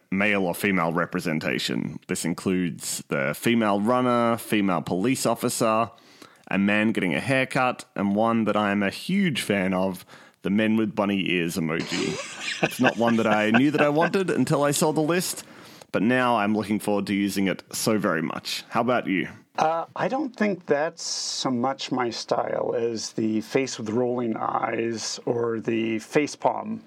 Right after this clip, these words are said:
Speaker 2: I, I think that's gonna be a favorite.
Speaker 1: The face palm that came out as part of Unicode nine this year in, in June. It's not on all major platforms yet, but it's rolling out this year.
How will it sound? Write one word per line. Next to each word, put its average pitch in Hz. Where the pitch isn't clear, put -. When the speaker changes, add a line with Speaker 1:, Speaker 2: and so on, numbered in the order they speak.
Speaker 2:
I, 117
I 117
think 110
that's 113
gonna 107
be 104
a 98
favorite. -
Speaker 1:
The 101
face 135
palm 80
that -
came 110
out 101
as 92
part 139
of 113
Unicode 110
nine 147
this 151
year 165
in, 107
in 104
June. 156
It's -
not 185
on 131
all 135
major 131
platforms 127
yet, 127
but 107
it's 104
rolling 117
out 104
this 104
year. 110